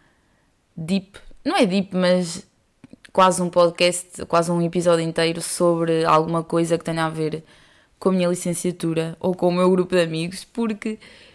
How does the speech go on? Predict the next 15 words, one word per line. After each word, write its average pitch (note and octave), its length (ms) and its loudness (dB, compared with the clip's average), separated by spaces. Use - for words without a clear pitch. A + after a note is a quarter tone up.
isto - 160 -2
é D3+ 40 2
o D3+ 40 -4
terceiro D#3+ 360 0
episódio E3 420 0
seguido E3 300 -6
sobre A#3 300 -2
isso. - 280 -8
Isso - 240 -6
só D#3 120 2
prova F3+ 520 2
o G3 140 0
quão F#3+ 540 2
eu A#3 160 6
gosto, G#3+ 460 0